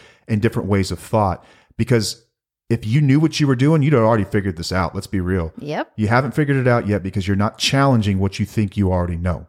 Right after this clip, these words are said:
Speaker 2: Yes.
Speaker 1: what you know. Uh, like any business, we do an inventory every single year. And like any business, they have to see where they stand on the books, all right?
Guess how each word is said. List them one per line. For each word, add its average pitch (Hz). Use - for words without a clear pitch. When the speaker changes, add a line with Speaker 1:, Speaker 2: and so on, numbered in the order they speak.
Speaker 2:
Yes. 170
Speaker 1:
what 98
you 101
know. 82
Uh, 98
like 120
any 135
business, 107
we 127
do 196
an 156
inventory 107
every 95
single 82
year. 76
And 98
like 101
any 113
business, 95
they 95
have 107
to 110
see -
where 104
they 98
stand 95
on 90
the 90
books, 80
all 90
right? 92